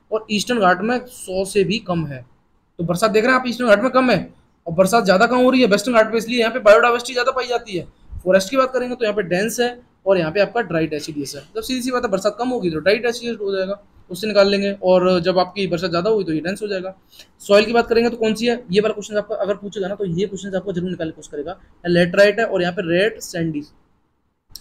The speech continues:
ठीक है। Rock की बात करेंगे तो क्रोनियचेट और यहाँ पे gneis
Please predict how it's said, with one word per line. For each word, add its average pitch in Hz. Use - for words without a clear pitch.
ठीक 208
है। -
Rock 202
की 254
बात 233
करेंगे 233
तो 233
क्रोनियचेट 220
और 190
यहाँ 175
पे 190
gneis 185